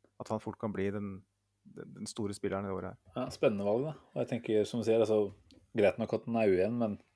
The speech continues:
Speaker 2: i bunn og grunn så produserer han mer enn de aller, aller fleste da. Og hvis han klarer å opprettholde den produksjonen over hele sesongen, så, så blir det nok ganske ålreite tall på han, og det er jo ofte så enkelt som at den som produserer mest fremover, den,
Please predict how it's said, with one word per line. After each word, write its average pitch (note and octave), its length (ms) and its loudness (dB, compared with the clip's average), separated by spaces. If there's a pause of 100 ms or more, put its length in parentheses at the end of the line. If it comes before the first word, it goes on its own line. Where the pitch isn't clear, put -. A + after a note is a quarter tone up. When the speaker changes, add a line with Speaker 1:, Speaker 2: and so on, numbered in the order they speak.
(440)
Speaker 2:
i A2+ 80 4
bunn G2 160 2
og F#2+ 80 2
grunn G#2 160 4
så G#2 120 -2
produserer G2+ 480 4
han G2 200 0
mer F#2 240 2
enn F#2 140 -2
de F#2+ 60 4
aller, F2+ 280 2
aller F2 160 0
fleste - 280 -4
da. - 100 -8 (180)
Og F#2+ 360 0
hvis F#2+ 120 -4
han G2+ 120 -6
klarer F#2+ 200 6
å F#2+ 80 6
opprettholde F2+ 520 0
den F2 120 0
produksjonen F2+ 480 -2
over F2+ 160 0
hele E2 120 -2
sesongen, F#2+ 400 -4
så, A2 180 -4 (840)
så E3 120 6
blir A2+ 200 12
det G#2+ 80 8
nok C3 80 2
ganske B2+ 380 6 (100)
ålreite G2 400 6
tall F#2 240 4
på A#2+ 140 2
han, C#3 100 0
og B2+ 360 -2 (400)
det G2+ 80 2
er G2+ 80 4
jo A#2+ 80 4
ofte - 240 -2
så G#2 140 4
enkelt - 260 -6
som G#2 160 -6
at - 360 -8
den F#2 200 -2
som F#2+ 320 -4
produserer G2+ 560 4
mest - 600 -2
fremover, A2+ 440 4
den, G#2 140 0